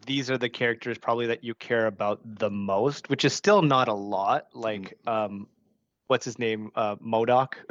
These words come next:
Speaker 1: <laughs> who's, like, the, uh, uh, modok from
Speaker 2: Oh,
Speaker 1: Ant-Man,
Speaker 2: I
Speaker 1: the
Speaker 2: forgot that
Speaker 1: actor.
Speaker 2: he was modok.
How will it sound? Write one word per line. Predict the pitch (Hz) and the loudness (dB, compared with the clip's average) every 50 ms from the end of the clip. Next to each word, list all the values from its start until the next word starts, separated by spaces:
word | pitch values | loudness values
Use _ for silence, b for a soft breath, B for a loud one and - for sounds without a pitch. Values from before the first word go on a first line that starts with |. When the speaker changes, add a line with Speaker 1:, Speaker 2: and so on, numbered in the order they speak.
| 139 - | -4 -2
Speaker 1:
<laughs> | - 180 - - - - - - - | -2 -2 -2 -4 -14 -12 -10 -6 0
who's, | - 190 156 151 - | 0 0 0 0 0
like, | 151 127 143 - _ - | 0 0 0 -2 _ -6
the, | 139 131 127 123 | -4 -2 0 0
uh, | 120 120 117 113 110 104 - b b b b b b b b b b b _ - | 0 0 -2 -2 -4 -8 -12 b b b b b b b b b b b _ 0
uh, | 120 113 113 - | 2 2 2 2
modok | - 143 156 170 170 - 104 | 2 2 4 4 4 2 2
from | 101 156 147 | 0 0 2
Speaker 2:
Oh, | |
Speaker 1:
Ant-Man, | 123 127 123 127 120 113 107 107 107 107 107 - - | 2 0 0 -2 -6 -8 -6 -6 -8 -10 -12 -6 0
Speaker 2:
I | 104 104 | 0 2
Speaker 1:
the | 107 123 | 4 4
Speaker 2:
forgot | 113 110 110 107 98 | 4 4 4 4 4
that | - | 4
Speaker 1:
actor. | 107 107 107 | 4 4 4
Speaker 2:
he | 98 | 2
was | 92 85 - | 2 0 -2
modok. | 92 87 85 85 85 85 - - - | -4 -4 -4 -4 -6 -6 -8 -8 -10